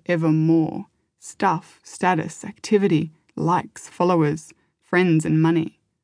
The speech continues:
Catalogues arrive daily. Online shop fronts ring with purchases made day and night. Retail therapy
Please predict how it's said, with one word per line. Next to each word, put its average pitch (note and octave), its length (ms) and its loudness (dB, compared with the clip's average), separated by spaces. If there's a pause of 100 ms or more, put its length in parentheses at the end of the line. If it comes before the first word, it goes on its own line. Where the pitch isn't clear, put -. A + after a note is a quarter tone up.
(460)
Catalogues A3+ 500 2
arrive D#3+ 340 0
daily. D#3+ 500 -2 (420)
Online G#3 340 2
shop - 300 -4
fronts - 360 -2
ring F#3+ 280 0
with E3 180 0
purchases G3 580 -2
made D#3 220 2
day D#3 220 2
and D3+ 120 0
night. - 260 -4 (640)
Retail G#3+ 360 2
therapy D#3+ 600 -4